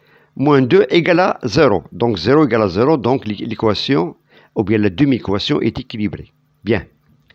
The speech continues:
Passons maintenant à la deux-, à la deuxième demi-équation.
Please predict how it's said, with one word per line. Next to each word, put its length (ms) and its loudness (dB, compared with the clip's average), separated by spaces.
Passons 320 2
maintenant 320 2
à 60 4
la 80 4
deux-, 320 0
à 40 4
la 120 4
deuxième 600 0
demi-équation. 920 0